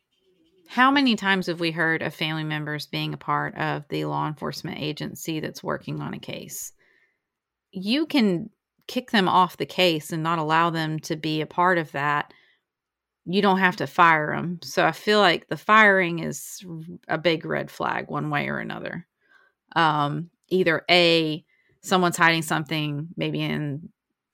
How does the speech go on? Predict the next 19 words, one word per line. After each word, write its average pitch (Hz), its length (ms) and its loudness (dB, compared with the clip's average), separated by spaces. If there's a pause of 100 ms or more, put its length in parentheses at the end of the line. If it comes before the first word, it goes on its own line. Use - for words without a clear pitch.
(160)
the 160 100 0
law 170 380 8
enforcement 151 460 -4
agency, 147 520 -4
or 147 220 -4
B, 165 560 0 (420)
they 170 160 2
feel 165 240 2
like 156 220 0
she's 190 260 0
guilty 160 380 0
of 156 80 -6
something 156 720 -6
and 156 180 -6
fired 151 300 -2
her 151 200 -6
to 147 60 -10
get 151 180 -6
her 156 380 -6